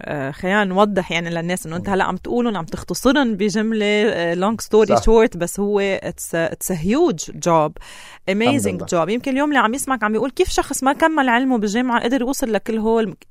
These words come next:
Speaker 1: كيف قدر كبر؟ كيف قدر، آه، آه، يفيد ناس؟" عم تحكي ب-، بمئات الآلاف،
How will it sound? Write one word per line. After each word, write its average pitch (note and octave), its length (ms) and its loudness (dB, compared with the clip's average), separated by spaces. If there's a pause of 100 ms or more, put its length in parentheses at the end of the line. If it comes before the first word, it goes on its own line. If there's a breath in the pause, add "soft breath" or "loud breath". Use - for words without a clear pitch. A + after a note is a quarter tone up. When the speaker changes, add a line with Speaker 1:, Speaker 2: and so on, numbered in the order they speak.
Speaker 1:
كيف C4 200 -6
قدر B3 240 -2 (280)
كبر؟ A#3 340 2 (320 loud breath)
كيف - 180 -6
قدر، A3+ 260 2
آه، F3+ 800 0
آه، - 20 -2
يفيد G3 420 -4
ناس؟" C4 380 -2
عم F#3 80 -10
تحكي - 300 -6
ب-، F#3+ 160 -4
بمئات F#3+ 440 -4
الآلاف، G3+ 540 -2